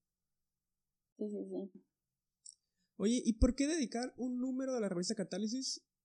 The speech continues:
Speaker 2: a este tema del emprendimiento en biotecnología, al, al bioemprendimiento?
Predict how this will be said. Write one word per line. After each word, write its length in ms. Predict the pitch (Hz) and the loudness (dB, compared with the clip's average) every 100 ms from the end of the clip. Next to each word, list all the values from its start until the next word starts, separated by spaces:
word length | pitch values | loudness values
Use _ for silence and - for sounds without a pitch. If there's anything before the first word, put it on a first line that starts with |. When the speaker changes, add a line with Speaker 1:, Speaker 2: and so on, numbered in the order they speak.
| - | -12
Speaker 2:
a 120 | 185 | -8
este 200 | 190 220 | -2 -2
tema 340 | 220 214 226 | 0 -2 -2
del 160 | 226 175 | 0 0
emprendimiento 640 | 147 139 147 151 160 165 | 0 -2 -2 -2 -4 -2
en 60 | 196 | -2
biotecnología, 760 | 175 143 139 127 135 151 139 143 | 0 -2 -2 -4 -4 -2 -4 -4
al, 240 | 135 135 - | -8 -8 -6
al 80 | |
bioemprendimiento? 840 | 147 151 147 143 135 147 147 - | -4 -2 -2 -2 -2 -4 -6 -8